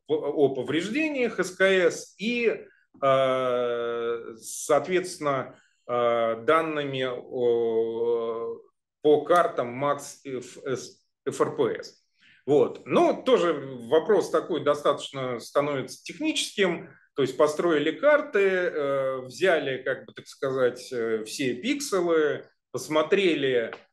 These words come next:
э, сопоставили их, э, с С К С в этом пикселе, и в зависимости от, э,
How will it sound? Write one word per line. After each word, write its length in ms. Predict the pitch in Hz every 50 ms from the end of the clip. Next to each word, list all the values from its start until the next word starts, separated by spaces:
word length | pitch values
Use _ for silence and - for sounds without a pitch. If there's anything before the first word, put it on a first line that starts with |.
| _ _ _ _ _ -
э, 1120 | 123 123 123 123 123 120 123 123 123 120 117 117 117 113 113 117 127 127 120 120 123 127
сопоставили 840 | - - 151 - - 160 165 160 - - 190 165 143 139 131 120 127
их, 540 | 127 123 - - 160 156 135 139 - - - 127
э, 280 | 120 117 113 107 104
с 200 | 104 - - -
С 160 | 135 - 139
К 80 | - 185
С 340 | 208 269 339 339 - - - 220 196 180 165 151 156 - _ _ _ _
в 80 | - 180
этом 320 | 190 - 175 165 160 165
пикселе, 840 | 202 196 185 190 - - - 143 135 127 131 123 117 - - - _ _ _ -
и 360 | 180 202 214 214 208 208 190
в 240 | 170 156 160 139 127
зависимости 920 | 123 131 175 185 214 220 185 - - 175 165 160 156 143 - - - 156 151
от, 520 | 151 151 170 170 165 156 123 110 - - _ _ _ _ _ _ _ _ _ _ _ -
э, 1080 | 139 127 123 123 123 127 123 123 120 120 120 120 117 117 120 120 120 - - 123 -